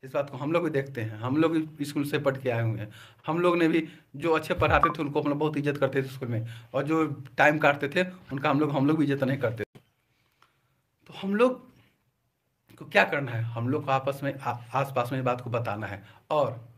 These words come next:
आने वाले समय में बजट सत्र चल-, चालू होने वाला है पच्चीस तारीख से। उससे पहले ही हम लोग को फुल प्रूफ के साथ प्लान बना करके अपनी आवाज़ को बुलंदी से फिर से उठाना होगा। आवाज़ को मन नहीं देख-, देखिए, शिक्षा मंत्री क्या कहते थे बीच में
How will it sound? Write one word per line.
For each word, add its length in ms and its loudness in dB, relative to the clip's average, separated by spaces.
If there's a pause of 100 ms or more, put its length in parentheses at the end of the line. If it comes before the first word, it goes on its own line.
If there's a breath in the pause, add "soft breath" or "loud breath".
(800 soft breath)
आने 160 -4
वाले 160 2
समय 280 0
में 200 -2 (140)
बजट 240 -2
सत्र 240 -6
चल-, 280 -4
चालू 260 0
होने 180 -2
वाला 200 0
है 220 -10 (280 loud breath)
पच्चीस 240 -12
तारीख 240 -4
से। 140 -16
उससे 280 -6
पहले 320 0
ही 80 2
हम 180 -2
लोग 200 -2
को 220 -6 (960 loud breath)
फुल 220 -4
प्रूफ 220 -4
के 60 -4
साथ 280 2 (440)
प्लान 220 -4
बना 180 0
करके 380 -6 (280 loud breath)
अपनी 240 -4
आवाज़ 280 2
को 100 -10
बुलंदी 360 -4
से 140 -6
फिर 160 -6
से 120 -4
उठाना 300 -6
होगा। 280 -12 (400 loud breath)
आवाज़ 280 2
को 100 -10
मन 160 0
नहीं 120 4
देख-, 280 -6
देखिए, 320 -2
शिक्षा 280 -2
मंत्री 260 -2
क्या 160 4
कहते 300 -2
थे 120 -8
बीच 220 -8
में 160 -6